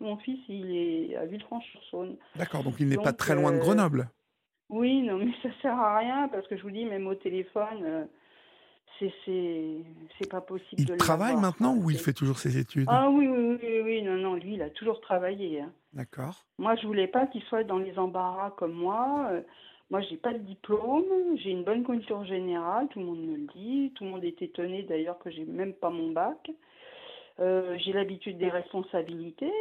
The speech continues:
Speaker 1: donc quand j'étais à Paris, bon, ben, je travaillais comme fleuriste, j'étais parfois responsable, j'ai l'habitude de, d'encadrer du personnel, mais là, je vous dis, euh, de-,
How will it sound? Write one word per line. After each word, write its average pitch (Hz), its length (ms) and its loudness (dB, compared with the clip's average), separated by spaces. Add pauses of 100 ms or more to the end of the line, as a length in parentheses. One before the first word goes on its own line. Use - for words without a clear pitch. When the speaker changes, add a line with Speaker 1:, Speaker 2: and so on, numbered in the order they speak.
(120)
Speaker 1:
donc 202 240 -6
quand 180 160 -12
j'étais 180 260 -4
à 175 120 0
Paris, 185 420 -2
bon, 160 140 -2
ben, 156 140 -2
je 147 100 -18
travaillais 160 680 -2
comme 160 180 -6
fleuriste, 180 640 -4 (560)
j'étais 185 280 -2
parfois 190 460 2
responsable, 185 760 -2
j'ai 196 120 -2
l'habitude 175 600 -4
de, 170 200 0
d'encadrer 175 560 -2
du 165 100 -8
personnel, 170 640 -4 (1000)
mais 165 200 0
là, 196 200 -2
je 202 160 -14
vous 165 60 -14
dis, 240 260 -6
euh, 160 480 0 (400)
de-, 170 280 -10